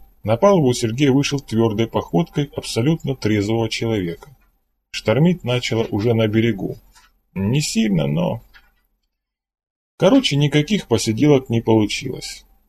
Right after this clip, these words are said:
Мы добрались до дома, Наташа с Юлей радостно приняли из моих рук славного воителя, мы ещё успели налить по одной, а дальше командор незаметно задремал.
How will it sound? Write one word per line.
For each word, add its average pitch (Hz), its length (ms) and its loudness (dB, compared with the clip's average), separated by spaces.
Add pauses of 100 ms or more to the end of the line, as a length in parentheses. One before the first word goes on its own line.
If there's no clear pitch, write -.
Мы 202 140 0
добрались 104 560 6
до 92 140 4
дома, 151 400 2 (360)
Наташа 156 420 2
с - 120 -8
Юлей 147 240 4
радостно 120 440 2
приняли 123 420 4
из 104 100 0
моих 107 260 0
рук 117 180 2
славного 92 540 2
воителя, 147 580 2 (460)
мы 160 160 4
ещё 151 240 2
успели 143 380 2
налить 131 340 4
по 110 160 6
одной, 156 340 4
а 117 120 2
дальше 165 400 2
командор 135 560 0
незаметно 117 720 0
задремал. 104 720 -4